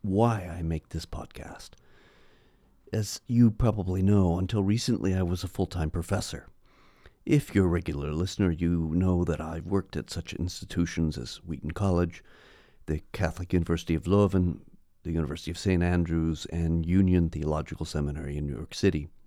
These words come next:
When I started doing this podcast last year, I was expecting it to be nothing more than a hobby, a kind of sideline. But the response has been so overwhelmingly positive,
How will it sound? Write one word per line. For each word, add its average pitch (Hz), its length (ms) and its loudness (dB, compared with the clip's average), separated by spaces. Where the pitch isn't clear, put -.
When - 120 2
I 311 40 2
started 330 340 0
doing 85 220 0
this 78 100 -4
podcast - 560 -6
last 73 260 -8
year, 71 200 -4
I 101 160 -4
was 104 360 0
expecting 82 520 -2
it 76 140 -4
to - 100 -18
be 82 280 -2
nothing 82 320 0
more 78 220 -4
than 82 160 -8
a 87 80 -8
hobby, 85 380 -2
a 78 100 -10
kind 76 220 -8
of - 160 -12
sideline. 90 720 -6
But 123 120 -2
the 139 80 2
response 196 440 2
has 117 100 -4
been 92 240 -2
so 127 340 -2
overwhelmingly 85 680 0
positive, 90 680 0